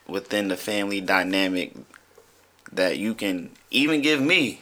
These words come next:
'Cause, like I said, one day I would like to be in, in your position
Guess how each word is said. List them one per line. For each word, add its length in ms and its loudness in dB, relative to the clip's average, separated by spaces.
'Cause, 240 -2
like 120 2
I 40 2
said, 140 -2
one 240 2
day 160 6
I 40 6
would 160 4
like 240 2
to 280 0
be 320 2
in, 360 0
in 60 0
your 140 2
position 680 -2